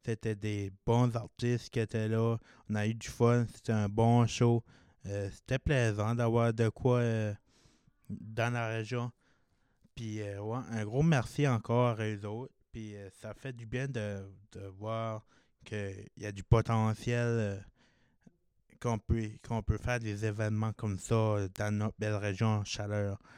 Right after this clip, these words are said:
So, un gros merci encore. Euh, ouais, c'est pas mal ça. Euh,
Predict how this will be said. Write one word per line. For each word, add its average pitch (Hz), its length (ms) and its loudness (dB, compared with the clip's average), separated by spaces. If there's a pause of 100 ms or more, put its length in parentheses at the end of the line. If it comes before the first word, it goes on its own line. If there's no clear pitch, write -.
(140)
So, 101 260 0
un 104 120 0
gros 127 120 4
merci 127 280 0
encore. 104 460 -4 (460)
Euh, 107 40 -2
ouais, 107 280 2
c'est - 240 -16
pas 139 120 -6
mal 143 220 0
ça. 120 200 -8 (500)
Euh, 101 240 0